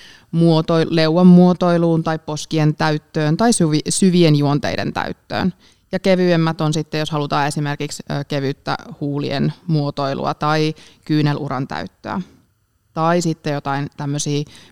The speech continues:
pintajuonteiden täyttöjä, niin se sopii sitten semmoiseen. Ja tota, mm, tosiaan on, on olemassa edullisempia täyteaineita,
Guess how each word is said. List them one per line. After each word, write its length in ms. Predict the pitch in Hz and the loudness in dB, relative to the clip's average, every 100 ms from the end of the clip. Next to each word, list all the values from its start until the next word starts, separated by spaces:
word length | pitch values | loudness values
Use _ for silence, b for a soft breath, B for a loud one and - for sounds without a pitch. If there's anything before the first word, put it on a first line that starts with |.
| _ | _
pintajuonteiden 880 | 151 143 143 - 135 156 - - - | 0 2 2 -2 -4 -4 -4 -4 -6
täyttöjä, 520 | - - - - 196 180 _ _ - | -6 -10 -12 -10 -8 -8 _ _ -10
niin 120 | 160 | -8
se 60 | |
sopii 280 | - 156 139 | -6 -6 -8
sitten 260 | 170 _ 165 | -12 _ -14
semmoiseen. 500 | - - 190 - - - _ B B B B B 165 | -12 -10 -10 -12 -20 -20 _ B B B B B -4
Ja 180 | 160 | -2
tota, 460 | 147 147 - 151 147 - _ _ - | -2 -8 -6 -6 -6 -10 _ _ -10
mm, 400 | 156 151 147 143 - - _ _ | -6 -4 -6 -8 -14 -18 _ _
tosiaan 540 | 165 156 165 156 160 165 B B B B _ _ _ _ _ _ | -10 -6 -4 -2 -2 -6 B B B B _ _ _ _ _ _
on, 160 | 170 170 | -2 -2
on 180 | 175 175 | 0 2
olemassa 480 | 160 160 160 - 156 | 2 0 -2 -6 -6
edullisempia 680 | - 170 196 233 233 233 226 208 | -2 -2 0 4 4 4 2 2
täyteaineita, 760 | 214 214 202 196 196 190 196 | 0 2 2 2 2 2 -2